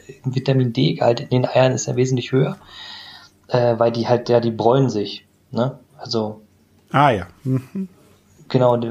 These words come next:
Speaker 1: wenn, wenn, wenn die halt viel Sonne abbekommen, das ist ja in Boden- und Freiland
Speaker 2: Dann geben die
Speaker 1: äh,
Speaker 2: das weiter.
Speaker 1: äh, ist das ja in Bodenhaltung gerne, gut und gerne mal der Fall. Dann sind die Eier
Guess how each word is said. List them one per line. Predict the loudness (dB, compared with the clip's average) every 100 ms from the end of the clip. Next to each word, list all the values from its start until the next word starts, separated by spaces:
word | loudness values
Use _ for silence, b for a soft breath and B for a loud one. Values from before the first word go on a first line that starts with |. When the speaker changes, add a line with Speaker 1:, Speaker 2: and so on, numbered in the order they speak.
| -4
Speaker 1:
wenn, | -6 -6 -6
wenn, | -4
wenn | -4
die | 0 0
halt | 0
viel | 0 0
Sonne | 2 2 2
abbekommen, | 0 -2 0 0
das | 0 -4
ist | -4
ja | -2
in | -2 -4 -8 _ _
Boden- | -6 -2 -2
und | -4
Freiland | 0 2 4 4
Speaker 2:
Dann | 4
geben | 4 6
die | 6
Speaker 1:
äh, |
Speaker 2:
das | 4 4
weiter. | 4 6 4 -4 B B B B
Speaker 1:
äh, | 0 2 2
ist | -2 -4
das | -2
ja | 0
in | 0
Bodenhaltung | -2 -2 -2 -4 -6 -8 -12 _ _ 0
gerne, | 2 2 0
gut | 0 0
und | 2
gerne | 2 2
mal | -2
der | -4
Fall. | -4 -2 0 -2
Dann | -6 -4 -4
sind | -4 -4
die | -6 -8 -2
Eier | 0 2 4 2 0